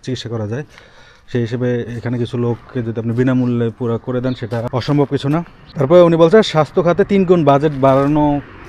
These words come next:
হবে। এটা ভালো আইডিয়া, তবে আমি শিওর না এটা কতটা করতে পারবে বাংলাদেশে। আসলে যে এখন জিডিপি, তাদের অবস্থা, তারপরে সরকারি কোষাগার কতটা উন্নত, এটার উপর ডিপেন্ড করবে।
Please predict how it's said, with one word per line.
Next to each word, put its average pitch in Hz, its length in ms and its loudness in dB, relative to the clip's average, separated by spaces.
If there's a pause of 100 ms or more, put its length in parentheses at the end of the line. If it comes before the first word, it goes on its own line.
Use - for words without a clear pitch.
(120)
হবে। 135 320 0 (800)
এটা 165 100 8
ভালো 165 240 8
আইডিয়া, 202 440 8
তবে 175 220 4
আমি 180 360 2 (520)
শিওর 214 280 6
না 185 120 4
এটা 147 220 2
কতটা 139 240 0
করতে 147 220 -2
পারবে 139 200 -2 (180)
বাংলাদেশে। 139 360 -2 (840)
আসলে 127 640 -2
যে 123 100 -4
এখন 127 160 -6
জিডিপি, 135 440 -4 (120)
তাদের 127 240 -6
অবস্থা, 120 580 -6
তারপরে 120 400 -4
সরকারি 123 340 -6
কোষাগার 123 340 -6
কতটা 127 220 -6
উন্নত, 151 240 -2
এটার 139 120 -2
উপর 135 100 -2
ডিপেন্ড 135 240 -2
করবে। 147 220 -4